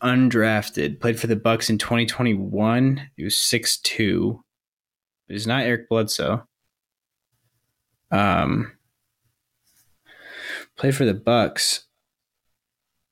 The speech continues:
Twenty twenty-one was when they won the championship. Six two. Oh, Javon Carter? No, he went to West Virginia. Man, this might be,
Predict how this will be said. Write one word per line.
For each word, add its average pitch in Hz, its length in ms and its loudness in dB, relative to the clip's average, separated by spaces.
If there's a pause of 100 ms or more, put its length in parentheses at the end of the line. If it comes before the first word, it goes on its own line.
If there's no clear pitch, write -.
(280)
Twenty 131 220 2
twenty-one 139 340 6
was 120 160 4
when 127 120 6
they 123 80 6
won 120 160 4
the 110 60 2
championship. - 800 0 (760)
Six - 320 -4
two. - 180 -8
Oh, 127 180 6
Javon 131 400 2
Carter? 165 400 2
No, 147 200 2
he 131 100 4
went 151 120 4
to 120 60 -2
West 117 160 0
Virginia. 104 520 -2 (3500)
Man, 107 260 2
this - 260 0
might 127 200 2
be, 104 320 2